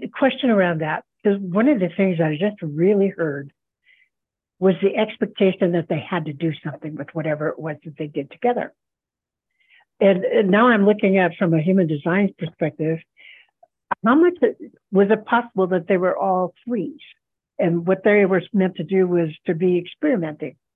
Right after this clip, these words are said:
And so they're not really producing a result, but they're learning. And they're figuring things out as they go along.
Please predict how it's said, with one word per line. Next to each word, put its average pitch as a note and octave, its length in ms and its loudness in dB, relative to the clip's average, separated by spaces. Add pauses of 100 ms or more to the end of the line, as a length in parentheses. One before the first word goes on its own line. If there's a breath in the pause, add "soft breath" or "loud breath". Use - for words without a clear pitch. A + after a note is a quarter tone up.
(440 soft breath)
And E3 200 -4
so G#3 100 4
they're A3 140 4
not A#3 240 0
really G3+ 400 4 (120)
producing F3+ 520 -2
a D#3 40 -4
result, D#3+ 540 -4 (560)
but F3 240 -2
they're D#3+ 320 -2
learning. G#3 340 0 (1000)
And E3+ 180 0
they're F3 220 0
figuring F#3+ 360 0
things E3+ 280 -4
out F#3 200 0
as D#3+ 200 -2
they D#3+ 100 -6
go D#3+ 220 -4
along. D3+ 420 -8